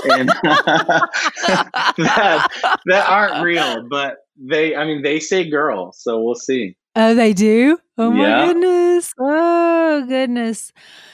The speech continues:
Speaker 2: So, Mike, I'm thinking about all the times that we went on mission trips together. Like,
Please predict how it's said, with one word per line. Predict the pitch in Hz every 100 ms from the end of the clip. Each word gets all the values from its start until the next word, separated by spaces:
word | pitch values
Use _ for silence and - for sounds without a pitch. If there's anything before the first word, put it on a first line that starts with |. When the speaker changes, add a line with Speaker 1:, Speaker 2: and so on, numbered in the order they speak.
| _
Speaker 2:
So, | - 269
Mike, | 262 262
I'm | 285 285
thinking | 349 339
about | 285 247 220
all | 240
the | 254
times | 233 233 226 233 233 233 214
that | 196
we | 202
went | 226 220
on | 208 196
mission | 196 208 - 226
trips | 220 226 214 - -
together. | - 214 208 208 208 214 208 208 214 220
Like, | 202 208 202